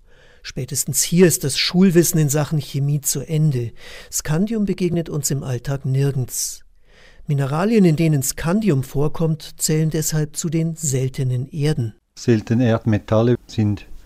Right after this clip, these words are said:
Speaker 2: eine Gruppe von Metallen, die in vielen technischen Anwendungen essentiell sind,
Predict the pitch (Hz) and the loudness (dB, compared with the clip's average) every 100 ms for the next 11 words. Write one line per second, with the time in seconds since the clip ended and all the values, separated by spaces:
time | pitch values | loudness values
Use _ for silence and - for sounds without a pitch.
0 | - - - - _ - 107 107 117 - | -20 -20 -20 -20 _ -2 -2 0 -2 -2
1 | 104 113 104 101 - 104 104 123 123 - | -4 0 2 0 0 2 2 2 0 -6
2 | - - 110 101 101 - - - 113 - | -20 -6 -2 0 -2 -6 -16 -6 -6 -2
3 | 120 110 120 110 120 101 104 107 110 110 | -2 0 -2 -2 -2 -2 0 2 2 0
4 | 110 107 110 107 - - - 113 - 110 | 0 0 0 -2 -10 -18 -6 -4 0 -2
5 | 92 107 107 107 123 127 131 | 0 0 0 0 2 2 -2